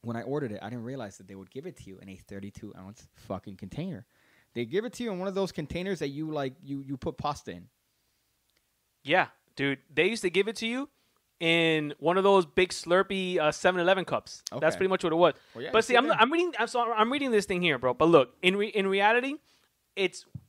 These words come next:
Speaker 2: it was more than coconut rum. I know it had some vodkas.
Speaker 1: Okay.
Speaker 2: It had, uh, gin.
Speaker 1: Okay.
Speaker 2: Because
Speaker 1: Well, you also thought that one fifty-one, uh,
Speaker 2: No, I
Speaker 1: was the A P V.
Speaker 2: Bitch, I know,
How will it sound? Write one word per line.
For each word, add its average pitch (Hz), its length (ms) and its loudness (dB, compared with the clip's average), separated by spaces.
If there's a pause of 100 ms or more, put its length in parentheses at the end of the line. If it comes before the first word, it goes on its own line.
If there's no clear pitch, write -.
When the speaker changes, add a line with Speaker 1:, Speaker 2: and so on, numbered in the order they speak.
(160)
Speaker 2:
it 180 220 -4
was 165 240 0
more 170 260 4
than 165 100 0
coconut 147 340 -4
rum. 113 180 -10 (240)
I 160 140 0
know 202 160 2
it 190 80 0
had 175 260 2
some 185 300 -4 (180)
vodkas. 180 500 2 (380)
Speaker 1:
Okay. 147 200 -8
Speaker 2:
It 151 60 -6
had, 156 440 2 (120)
uh, 139 640 2
gin. 185 480 -6 (1080)
Speaker 1:
Okay. 101 220 -12 (200)
Speaker 2:
Because 147 200 -4
Speaker 1:
Well, 151 180 6
you 131 80 4
also 123 120 -8
thought 123 220 -6
that 113 100 -10
one 117 140 -12
fifty-one, 110 640 -14 (180)
uh, 92 520 -12
Speaker 2:
No, 120 180 -6 (100)
I 139 120 0
Speaker 1:
was 104 120 -8
the 110 200 -14
A 110 40 -10
P 104 160 -14
V. 113 200 -10
Speaker 2:
Bitch, 147 280 4
I 139 40 -8
know, 139 160 -4